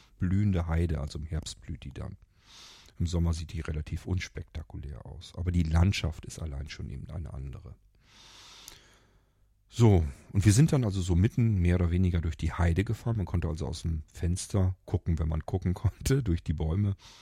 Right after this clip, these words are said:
Am Straßenrand hindurch hat man dann schon die Heide gesehen, die Landschaft. Links und rechts Schilder, dass man da Kutschfahrten machen konnte. War meine Frau natürlich wieder hellauf begeistert, hat sie sich schon wieder geplant, dass sie das mal tun möchte dieses Jahr.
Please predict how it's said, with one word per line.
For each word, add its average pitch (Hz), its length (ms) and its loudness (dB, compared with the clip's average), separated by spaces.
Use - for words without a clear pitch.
Am 87 80 -4
Straßenrand 82 840 -4
hindurch 82 500 -4
hat - 160 -8
man 82 100 -4
dann 78 140 -6
schon - 200 -8
die 73 200 -8
Heide 87 380 2
gesehen, 85 500 0
die 80 240 -4
Landschaft. 85 600 -6
Links 92 220 2
und 82 120 -4
rechts - 220 -2
Schilder, 95 440 2
dass - 200 -4
man 80 140 -4
da 85 80 -6
Kutschfahrten 101 880 -2
machen 87 300 -2
konnte. 85 380 -4
War 78 100 -4
meine 78 200 -2
Frau 95 260 -2
natürlich 90 400 -2
wieder 95 120 0
hellauf 85 320 -2
begeistert, 82 540 -4
hat 92 100 -8
sie 78 120 -6
sich 76 120 -6
schon 80 180 -4
wieder 78 140 -4
geplant, 98 580 0
dass - 100 -14
sie - 60 -8
das 80 200 -8
mal 73 120 -6
tun 110 280 -2
möchte 92 260 -6
dieses 85 360 -4
Jahr. 82 240 -2